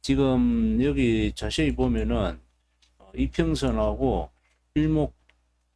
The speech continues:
예, 볼린저 밴드 상한선이 모두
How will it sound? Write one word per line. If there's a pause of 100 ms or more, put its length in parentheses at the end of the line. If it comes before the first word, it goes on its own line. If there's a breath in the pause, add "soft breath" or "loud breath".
(560)
예,
볼린저
밴드
상한선이 (600)
모두